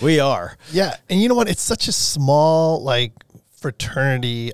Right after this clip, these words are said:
Speaker 2: of, of folks in the G I S world, because it was interesting to me before we started recording, um, you know, uh, Joseph, you were talking to, to Doctor Nick, of course, and you're like, "Oh, you know, I think I know Danielle, your wife. We met before, this and that."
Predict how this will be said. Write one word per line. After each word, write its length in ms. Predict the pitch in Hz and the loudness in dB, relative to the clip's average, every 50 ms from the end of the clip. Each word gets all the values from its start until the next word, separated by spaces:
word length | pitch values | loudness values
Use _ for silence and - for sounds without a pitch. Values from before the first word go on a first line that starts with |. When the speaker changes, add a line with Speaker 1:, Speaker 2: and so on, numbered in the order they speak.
| - - | -8 -6
Speaker 2:
of, 380 | 123 113 113 110 110 110 110 - - | -4 -2 -2 -2 -2 -4 -4 -6 -10
of 100 | 117 - | -10 -12
folks 400 | - - 135 123 117 110 - - | -6 -4 -2 -2 -2 -2 -4 -8
in 80 | 127 | -6
the 80 | 120 113 | -6 -6
G 240 | 104 - - 131 120 | -6 -6 -6 -6 -6
I 100 | 110 113 | -6 -6
S 220 | 110 117 - - | -6 -8 -8 -8
world, 200 | - 113 113 113 | -8 -6 -6 -6
because 220 | 110 120 - 139 123 | -6 -6 -6 -4 -2
it 40 | 139 | -2
was 80 | 123 | -2
interesting 400 | 151 185 190 - 160 - - 147 | -2 -2 -2 -4 -4 -4 -4 -4
to 60 | 127 | -4
me 280 | 120 127 131 123 113 110 - - - - - - | -4 -4 -2 -4 -4 -6 -8 -10 -16 -16 -12 -8
before 260 | - 135 - 185 175 | -8 -2 0 0 0
we 80 | 160 143 | 2 0
started 260 | 120 - 147 135 127 | 0 0 0 0 0
recording, 600 | 123 110 - - - 143 135 123 110 104 104 113 - - - - - - | -2 -4 -4 -4 -2 -2 0 0 -2 -4 -6 -8 -10 -14 -18 -20 -16 -6
um, 680 | - 120 120 113 113 113 113 110 110 110 107 107 107 - _ _ _ _ | -2 0 2 2 2 2 2 2 0 -2 -4 -6 -6 -8 _ _ _ _
you 80 | 127 127 | -4 -2
know, 160 | 123 113 107 | 0 0 -2
uh, 200 | - 117 123 - 131 135 131 | -2 -6 -8 -8 -10 -8 -2
Joseph, 600 | - 160 156 147 - - 156 131 123 - - 139 | 0 2 2 2 2 2 0 0 0 -2 -4 -4
you 40 | 131 | -4
were 80 | 123 | -2
talking 340 | - - 135 123 - - 123 | -2 -2 -2 -2 -2 -4 -6
to, 80 | 117 113 101 - - | -6 -6 -8 -10 -12
to 100 | - 135 | -12 -8
Doctor 320 | 107 127 123 117 - - | -4 -4 -4 -2 -4 -4
Nick, 220 | 117 117 113 - 135 | -4 -4 -4 -2 -4
of 100 | 113 - | -6 -6
course, 380 | - - 127 120 117 113 - | -2 0 2 2 2 0 0
and 80 | - 123 | -2 -2
you're 80 | 120 120 | 0 0
like, 200 | 120 120 117 - | 0 0 0 2
"Oh, 320 | 156 190 208 208 190 160 | 2 2 2 4 2 2
you 140 | 139 131 135 | 2 2 2
know, 80 | 135 | 2
I 80 | 131 131 | 0 0
think 200 | 127 - - - | 0 -2 -4 -4
I 40 | 139 | -2
know 140 | 139 139 131 | -2 -2 -2
Danielle, 420 | 127 135 135 135 139 143 147 143 | -2 -2 -2 -2 0 0 0 0
your 160 | 135 131 120 | 0 0 0
wife. 300 | 120 135 139 143 135 - - | 2 2 2 2 0 -2 -4
We 80 | 127 | -4
met 160 | 127 135 131 | -4 -4 -4
before, 320 | - 131 123 - 139 127 120 | -4 -6 -2 0 0 0 0
this 180 | 120 123 - | 0 -2 -4
and 100 | - 123 127 | -2 0 0
that." 180 | 131 117 104 | 0 0 -2